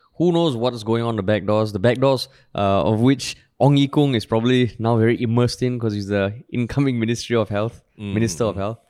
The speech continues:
Speaker 2: correct,
Speaker 1: And I
Speaker 2: correct.
Speaker 1: heard that the latest news is Gan Kim Yong, who is gonna stay on as co-chair of the task force.
Speaker 2: Oh.
Speaker 1: He's like a covid veterans, yeah.
Speaker 2: He's like the, the covid mentor, covid
Speaker 1: Yeah,
Speaker 2: task,
Speaker 1: that's why.
Speaker 2: task force,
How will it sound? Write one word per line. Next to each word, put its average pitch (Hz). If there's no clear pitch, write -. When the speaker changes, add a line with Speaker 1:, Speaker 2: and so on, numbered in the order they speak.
Speaker 2:
correct, 80
Speaker 1:
And 113
I 117
Speaker 2:
correct. 127
Speaker 1:
heard 147
that 110
the 107
latest 113
news 127
is 101
Gan 107
Kim 117
Yong, 113
who 110
is 92
gonna 110
stay 127
on 123
as 101
co-chair 110
of 90
the 92
task 98
force. -
Speaker 2:
Oh. 101
Speaker 1:
He's 120
like 117
a 110
covid 135
veterans, 117
yeah. 117
Speaker 2:
He's 104
like 98
the, 98
the 98
covid 110
mentor, 95
covid 104
Speaker 1:
Yeah, 131
Speaker 2:
task, 127
Speaker 1:
that's 190
why. -
Speaker 2:
task 135
force, -